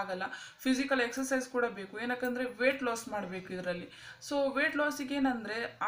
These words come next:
ಆದಷ್ಟು ನಮ್ಮ ದೇಹ, ಆ, ದೇಹದ exercise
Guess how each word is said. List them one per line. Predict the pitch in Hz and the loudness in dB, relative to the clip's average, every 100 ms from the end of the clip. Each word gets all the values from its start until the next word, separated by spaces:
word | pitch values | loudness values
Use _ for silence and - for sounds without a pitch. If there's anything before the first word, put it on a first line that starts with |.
| 247 | 6
ಆದಷ್ಟು | 277 294 - 269 | 6 0 2 4
ನಮ್ಮ | 262 233 196 | 4 2 0
ದೇಹ, | 254 285 277 285 269 262 247 240 220 - - - - | 0 2 4 6 6 8 6 6 2 -4 -12 -6 -2
ಆ, | 226 214 208 208 - 180 233 | 0 0 0 -4 -10 -4 2
ದೇಹದ | 269 285 277 254 247 226 220 214 208 202 - - 233 | 4 4 4 4 4 0 -4 -6 -10 -10 -12 -10 -8
exercise | - 277 254 - 254 | 0 0 0 0 4